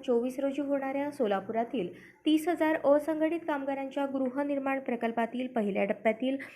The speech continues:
पंधरा हजार घरांचा नियोजित हस्तांतरण सोहळा संपन्न होणार असून त्या अनुषंगाने सकाळी साडेआठ वाजता सोलापूरचे पालकमंत्री चंद्रकांतदादा पाटील यांनी ज्येष्ठ नेते तथा माजी आमदार कॉम्रेड नरसय्या आडम मास्तर यांच्या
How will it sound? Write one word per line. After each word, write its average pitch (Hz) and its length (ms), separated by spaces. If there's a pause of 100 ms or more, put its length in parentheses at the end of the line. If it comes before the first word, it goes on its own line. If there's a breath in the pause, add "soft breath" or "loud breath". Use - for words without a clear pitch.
(200 loud breath)
पंधरा 285 300
हजार 302 300
घरांचा 262 480
नियोजित 233 500
हस्तांतरण 240 600
सोहळा 226 340
संपन्न 208 420
होणार 202 340
असून 233 240 (400 loud breath)
त्या 254 140
अनुषंगाने 247 600
सकाळी 240 360
साडेआठ 214 400
वाजता 226 280
सोलापूरचे 214 720 (380 loud breath)
पालकमंत्री 226 800 (320 loud breath)
चंद्रकांतदादा 285 640
पाटील 277 360
यांनी 254 280
ज्येष्ठ 240 320
नेते 247 360
तथा 233 280
माजी 214 260
आमदार 214 320
कॉम्रेड 208 460
नरसय्या 233 520
आडम 240 260
मास्तर 233 320
यांच्या 202 440